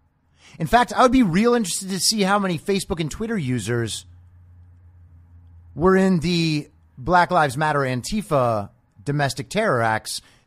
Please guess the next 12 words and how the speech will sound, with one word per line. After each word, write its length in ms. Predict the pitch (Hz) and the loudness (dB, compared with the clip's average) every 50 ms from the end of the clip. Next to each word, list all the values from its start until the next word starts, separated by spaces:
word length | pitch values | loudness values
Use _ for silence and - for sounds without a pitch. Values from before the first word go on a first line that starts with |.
| _ - | _ -6
that 160 | 180 196 196 | -6 -2 0
we 100 | 185 165 | 0 0
experienced 560 | 131 - - - 143 135 131 123 110 - 123 | -2 -2 -4 -4 -2 -2 -2 -2 -4 -4 -4
all 160 | 107 104 98 | -4 -2 -4
of 80 | 92 90 | -4 -6
last 240 | 95 92 92 - - | -6 -6 -6 -6 -6
summer. 340 | 131 135 117 80 60 58 _ _ _ _ _ _ _ _ _ _ _ _ _ _ _ _ _ _ _ _ _ _ _ _ _ _ _ _ _ _ _ _ _ - | -4 -4 -6 -6 -10 -16 _ _ _ _ _ _ _ _ _ _ _ _ _ _ _ _ _ _ _ _ _ _ _ _ _ _ _ _ _ _ _ _ _ 4
Put 160 | - 294 - - | 4 4 6 6
that 240 | 302 311 320 196 | 4 4 4 2
graphic 460 | - 180 202 202 196 - - 185 - 165 | 2 4 6 6 6 4 0 -6 -4 -2
up, 240 | 175 170 - - | -2 -2 -2 -4
Gizmodo! 840 | - 190 180 139 120 156 151 160 180 202 226 220 208 208 196 208 - | -6 -6 -4 -4 -4 -2 0 0 2 2 2 2 2 2 0 -2 -6